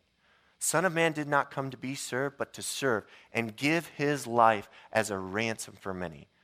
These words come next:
The way we can think about that is you are a slave to sin in a cage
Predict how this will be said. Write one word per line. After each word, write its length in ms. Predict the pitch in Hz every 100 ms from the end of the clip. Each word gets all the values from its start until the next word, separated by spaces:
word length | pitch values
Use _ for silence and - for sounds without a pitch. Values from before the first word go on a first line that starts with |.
| _ _ -
The 60 | 120
way 140 | 143
we 140 | 139
can 180 | 131 101
think 240 | - 135 123
about 300 | 131 - 117
that 220 | 123 127
is 220 | 98 - _
you 360 | 104 143 185 -
are 160 | 113
a 80 | 95
slave 540 | - - 120 135 147 -
to 100 | 123
sin 420 | - 120 104 98
in 140 | 101
a 60 | 95
cage 560 | - - 110 92 -